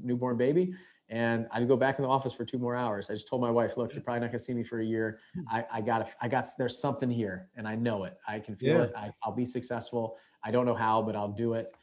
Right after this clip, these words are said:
Speaker 1: Uh, I just need a year. Give me a year and I'll, and I'll make it work." And, and we did. And it was, uh, it, it was, it was fortunate and it was a lot of sacrifice, like you said. So, um, Brian, obviously, uh,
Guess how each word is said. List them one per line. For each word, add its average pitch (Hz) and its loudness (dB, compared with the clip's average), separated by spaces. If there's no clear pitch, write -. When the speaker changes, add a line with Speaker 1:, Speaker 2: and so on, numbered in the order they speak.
Speaker 1:
Uh, 107 -4
I 107 -2
just 110 -6
need 123 2
a - 0
year. 117 4
Give 123 0
me 135 4
a 127 6
year 120 8
and 107 0
I'll, 104 -2
and 110 -6
I'll 101 -4
make 104 -6
it 90 -12
work." 92 -10
And, 95 -10
and 110 -6
we 117 0
did. 117 -2
And 104 -10
it 110 -4
was, 107 -4
uh, 104 -4
it, 107 -6
it 113 -2
was, 110 -4
it 123 -4
was 107 -4
fortunate 127 4
and 113 4
it 113 -2
was 117 4
a 123 2
lot 127 8
of 123 0
sacrifice, 120 0
like 107 -8
you 101 -12
said. 87 -10
So, 143 4
um, 147 8
Brian, 180 6
obviously, 185 6
uh, 139 6